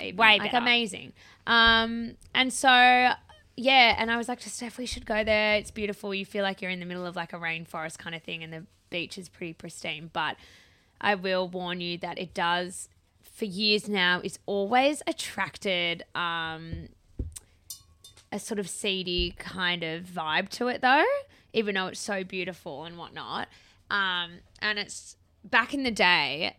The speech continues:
Speaker 1: they used to have these beaches, nudie beaches, to keep, obviously, you know, people that did come out as homosexual and stuff like that. It was, like, a safe place for them to hang out. I
Speaker 2: And
Speaker 1: think
Speaker 2: meet
Speaker 1: these nudie
Speaker 2: up.
Speaker 1: beaches and meet up, yeah.
Speaker 2: Because historically in the seventies and eighties, which is so fucked up,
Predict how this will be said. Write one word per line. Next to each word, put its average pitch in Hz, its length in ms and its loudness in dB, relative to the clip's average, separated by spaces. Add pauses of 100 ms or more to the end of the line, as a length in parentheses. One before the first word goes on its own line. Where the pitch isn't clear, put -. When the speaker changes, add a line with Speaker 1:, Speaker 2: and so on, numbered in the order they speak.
(180)
Speaker 1:
they 220 220 6
used 214 260 0
to 240 80 0
have 208 200 2
these 190 260 2
beaches, 165 640 -4
nudie 175 320 -6
beaches, - 640 -10
to 196 200 -8
keep, 180 380 -6
obviously, 180 520 -4 (540)
you 190 100 -4
know, 165 160 -6
people 180 240 -6
that 170 140 -4
did 170 160 -10
come 170 220 -10
out 160 140 -4
as 160 120 -4
homosexual - 720 -8
and 160 160 -14
stuff - 260 -12
like - 180 -8
that. 151 220 -2
It 180 80 -6
was, 180 160 -6
like, 165 140 -8
a 185 40 -6
safe 160 340 -6
place 170 300 -6
for 185 120 -6
them 165 240 -8
to 165 480 -6 (580)
hang 180 340 -4
out. 170 240 4 (440)
I 240 100 2
Speaker 2:
And 240 100 4
Speaker 1:
think 269 80 2
Speaker 2:
meet 220 200 10
Speaker 1:
these 202 80 6
nudie 226 220 8
Speaker 2:
up. 370 60 6
Speaker 1:
beaches 320 360 2
and 294 160 2
meet 202 200 6
up, 160 260 4
yeah. 220 320 6
Speaker 2:
Because 254 180 2
historically 220 760 0
in 202 100 -8
the 196 80 -8
seventies 185 640 -8
and 170 140 -12
eighties, 175 540 -4
which - 200 -14
is 170 80 -12
so 170 220 -8
fucked 165 340 -10
up, 160 300 -6